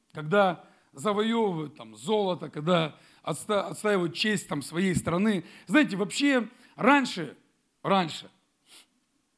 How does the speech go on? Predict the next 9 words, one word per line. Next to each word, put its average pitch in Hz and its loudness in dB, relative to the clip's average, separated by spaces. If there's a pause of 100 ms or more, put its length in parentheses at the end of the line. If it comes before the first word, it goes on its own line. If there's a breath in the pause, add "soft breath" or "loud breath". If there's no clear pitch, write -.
(800)
мне 202 -2
кажется, 240 2
спорт, 254 2
он 202 0
выглядел 202 -2
совсем 190 -8
по-другому, 190 -2
чем 127 -12
сейчас. 113 -16